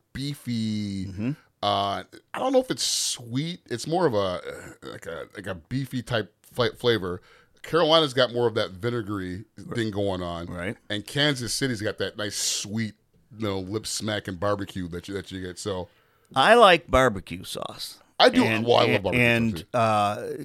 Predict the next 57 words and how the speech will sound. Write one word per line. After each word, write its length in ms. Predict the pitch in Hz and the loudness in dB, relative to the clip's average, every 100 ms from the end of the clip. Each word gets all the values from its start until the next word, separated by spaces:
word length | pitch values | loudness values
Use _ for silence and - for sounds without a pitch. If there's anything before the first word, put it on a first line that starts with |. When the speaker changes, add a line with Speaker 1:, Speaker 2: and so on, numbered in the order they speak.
| - | -4
Speaker 2:
Kansas 360 | 143 160 170 147 | 0 0 0 -2
City 280 | 165 143 131 | 0 0 0
seems 360 | - 135 120 | 0 0 0
to 100 | 113 | -2
pound 420 | 101 113 113 110 104 | -2 0 0 0 -2
that 180 | 95 95 | -4 -4
a 40 | |
little 200 | 104 101 | 0 0
bit 200 | 98 95 | -2 -4
more, 320 | 98 95 98 92 | -4 -4 -4 -6
I 100 | 95 | -8
think, 300 | 98 92 107 | -10 -8 -4
than, 120 | 98 90 | -4 -6
Speaker 1:
Yeah. 40 | 98 | -8
Speaker 2:
than 180 | 101 98 | -8 -6
other 220 | 92 92 | -8 -8
styles 400 | - 95 95 - | -6 -4 -4 -8
do. 160 | 95 | -10
And 100 | 95 | -6
that, 180 | 110 107 _ - - | -4 -4 _ -20 -8
that's 200 | - 180 | -4 -4
probably 560 | - 165 165 170 160 160 | -4 -2 0 0 -2 -4
my 240 | 151 139 | -2 -2
favorite, 420 | 131 139 135 139 - | -2 -2 0 -2 2
although 440 | 123 120 131 120 - - - _ _ - | 4 6 6 4 0 -20 -20 _ _ 2
Texas 360 | 151 - 107 | 2 2 -8
brisket, 560 | - 127 123 - 107 _ _ - | -2 2 2 0 -6 _ _ -8
Speaker 1:
You 100 | 185 | -4
can't 300 | 175 104 - | -2 -2 -4
beat 220 | 107 - | -8 -2
Speaker 2:
you, 80 | 135 | 0
Speaker 1:
that 40 | 95 | 2
Speaker 2:
you 140 | 143 | 2
Speaker 1:
either, 80 | 131 | 4
yeah. 40 | 107 | 6
Speaker 2:
push 220 | 160 127 | 6 6
on 180 | 147 139 | 6 8
it 100 | 135 | 6
and 180 | 127 120 | 4 4
the 80 | 117 | 2
juices 420 | 110 135 120 113 | 2 0 2 2
Speaker 1:
<laughs> 20 | 123 | 6
Speaker 2:
ooze 220 | 127 120 | 6 8
out 200 | 120 120 | 8 8
and 160 | 120 117 | 8 6
you 120 | 131 | 6
Speaker 1:
It's, 100 | 123 | 6
Speaker 2:
win, 160 | 127 127 | 6 6
Speaker 1:
yeah, 60 | 117 | 4
yeah, 60 | |
Speaker 2:
right? 240 | 101 101 - | 4 0 0
I 60 | 110 | -2
Speaker 1:
right. 120 | 104 | -2
Speaker 2:
mean, 160 | 101 98 | -2 -4
it's 160 | 98 | -4
just 220 | 98 - | -6 -4
nuts. 220 | 101 92 | -4 -4